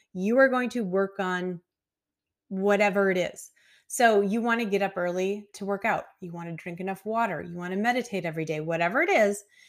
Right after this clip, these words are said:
And you've said, "I'm gonna do this for seven days. I'm gonna do this for three days. I'm gonna do it for thirty." Actually, that time span,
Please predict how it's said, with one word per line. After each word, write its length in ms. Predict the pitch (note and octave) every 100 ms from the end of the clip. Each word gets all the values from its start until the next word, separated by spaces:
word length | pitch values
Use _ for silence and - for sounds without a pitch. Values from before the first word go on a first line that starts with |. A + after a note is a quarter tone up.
| - - _ -
And 320 | A#3 A3 G3
you've 160 | A#3 C4
said, 220 | - G#3+ -
"I'm 140 | A3
gonna 140 | C#4 B3
do 140 | G#3+
this 180 | G#3 G3+
for 120 | G3
seven 400 | - - E3+ F3+
days. 320 | E3+ - E3+ -
I'm 60 | G3
gonna 100 | F#3+
do 100 | F#3
this 140 | F#3+
for 140 | - G3+
three 240 | - F#3
days. 200 | E3+ F3 -
I'm 80 |
gonna 100 | F#3+
do 100 | F#3+
it 60 | G3+
for 140 | A3
thirty." 280 | G3+ F3 F3 -
Actually, 340 | G3+ - B3
that 260 | G3 F3+ -
time 340 | - F#3 G#3+
span, 520 | A#3 - D4+ D#4 D#4+